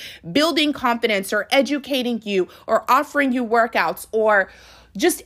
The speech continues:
anything underneath the sun. You are going to their page to learn something because you're getting value from it. You're getting value from their content and their words, not necessarily just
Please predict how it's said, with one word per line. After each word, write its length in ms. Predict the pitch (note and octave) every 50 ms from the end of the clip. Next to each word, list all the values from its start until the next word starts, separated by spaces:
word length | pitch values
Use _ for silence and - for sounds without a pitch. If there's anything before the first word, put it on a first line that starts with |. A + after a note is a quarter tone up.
| _
anything 540 | - F#4 F#4+ G4 A4 A4+ G#4+ - - G4 F4+
underneath 440 | - C4+ C#4 C4 D4 C#4 C4+ B3+ A#3+
the 120 | - C4 B3
sun. 260 | - C4 A3+ A3+ A#3
You 80 | A#3+
are 80 | G#3+ G#3+
going 340 | G3 D#3+ G#3 A3 B3 C4 B3+
to 80 | A#3+ C4+
their 160 | G#3+ G#3+ F#3+
page 360 | G3 - - A3+ G#3+ F#3+ -
to 100 | - B3+
learn 400 | A3 G3+ F#3 F3+ G3+ G#3 G3+ G3+
something 340 | A3 - F#3+ E3+ - - F#3
because 280 | E3 F3 - B3+ G3+ F#3
you're 80 | A3+
getting 400 | A3 - A#3 A#3 A3+ A3+ A3+ F#3+
value 380 | D3+ F3+ E3+ F3+ F#3+ F3+ F#3 F#3
from 260 | F3+ - E3 D#3+ D#3
it. 100 | D#3 C#3+
You're 100 | F#3+ F#3+
getting 360 | G3 G3 B3 C4 D#4 D#4 G#3+
value 400 | F3 F#3 F3+ G3+ A3 A#3 A3+ A3+
from 240 | A3+ - G3+ F#3+ G3
their 140 | F3+ E3 D#3+
content 680 | - - - G3 G3 G3+ - - A#3+ G#3 G3 G3+ - - - - - - -
and 120 | G#3 G#3+ A3
their 140 | G3+ F#3 F3+
words, 500 | F#3 E3 F#3 G3 A3 A3 A3 G#3 A3 - - - - -
not 300 | F3+ G#3 G#3+ A3 - -
necessarily 600 | G#3+ A3+ A3+ G#3+ G3 - G#3+ G3 G3 G3+ A3 G3+
just 300 | F#3 - G#3+ G3 G#3 -